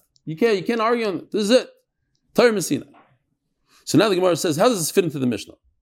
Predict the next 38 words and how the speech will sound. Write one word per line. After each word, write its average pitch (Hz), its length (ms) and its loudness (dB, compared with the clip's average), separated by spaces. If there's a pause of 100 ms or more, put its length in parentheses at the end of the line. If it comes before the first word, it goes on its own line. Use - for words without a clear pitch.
(720)
Tanan, 120 800 0
we 123 80 2
learned 175 160 2
in 113 80 -6
the 123 60 0
Mishnah, 120 220 -4
"Ksuba 120 800 2
v'enim 123 240 0
yol 117 140 -4
get." 165 320 0
What 160 140 4
if 190 100 -6
she, - 140 -14 (440)
what 247 140 6
if 247 60 -8
she 170 100 -12
shows 151 240 -6
up 165 80 -2
with 160 80 -4
the 160 80 -2
ksuba 165 360 2
without 160 240 4
a 160 60 4
get? 135 340 0 (640)
He 196 140 6
omers 165 380 -2
Ovid 113 260 -4
Giti, 127 540 0
and 113 100 -8
she - 80 -8
explains, 156 720 -4
"My - 100 -16
get 165 180 0
got - 140 -10
lost." 151 420 0
Omer 156 300 0
Ovid 123 280 0
Shovri, 180 520 0